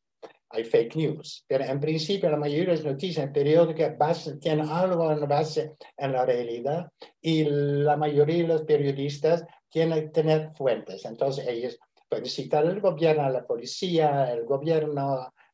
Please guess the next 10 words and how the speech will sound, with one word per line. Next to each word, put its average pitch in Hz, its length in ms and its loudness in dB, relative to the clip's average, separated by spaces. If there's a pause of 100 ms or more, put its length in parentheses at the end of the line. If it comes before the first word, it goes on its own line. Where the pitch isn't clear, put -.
(140)
parlamentos, 143 840 2
científicos, 147 1000 -2
gente 120 300 -10
común, 151 440 -2
lo 143 140 -2
que 143 100 -2
sea, 139 280 -6 (320)
pero 156 180 8
en 139 100 -2
general, 160 500 0